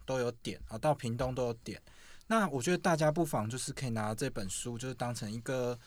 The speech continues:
呃，特别的旅游手册吧，就是去看看，说不定其实你们家附近其实就有一个有趣的点。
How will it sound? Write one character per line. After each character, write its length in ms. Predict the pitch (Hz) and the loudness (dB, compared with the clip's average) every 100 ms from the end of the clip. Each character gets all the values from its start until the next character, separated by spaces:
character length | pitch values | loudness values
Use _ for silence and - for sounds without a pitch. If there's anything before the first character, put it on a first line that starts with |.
| - - | -20 -16
呃， 300 | 104 104 101 | -10 -10 -8
特 200 | - 202 | 0 2
别 160 | 139 113 | 2 2
的 120 | 120 | 0
旅 100 | 107 | 0
游 160 | 101 | -2
手 220 | 110 107 95 | -2 -2 -2
册 200 | - 131 | 0 0
吧， 200 | 101 98 | -2 -6
就 120 | 135 | -6
是 160 | - | -4
去 140 | 147 175 | -4 -4
看 220 | 175 165 | -2 -2
看， 200 | 147 131 - - | 0 -2 -4 -6
说 160 | - 196 | 0 4
不 40 | |
定 140 | 214 | 4
其 120 | 190 147 | 4 0
实 120 | 151 | 0
你 120 | 131 | 0
们 180 | 107 113 | -2 -2
家 400 | 143 131 131 139 - - - | 2 2 2 -2 -8 -12 -6
附 160 | - 151 | -2 0
近 200 | 165 139 | 0 -2
其 160 | 139 | -2
实 80 | 123 | -4
就 160 | 117 147 | 0 0
有 100 | 110 | 0
一 60 | |
个 280 | 117 123 107 110 | 0 -2 -2 -4
有 140 | 101 | -6
趣 160 | - 127 | -2 -2
的 80 | |
点。 200 | 110 110 | -4 -6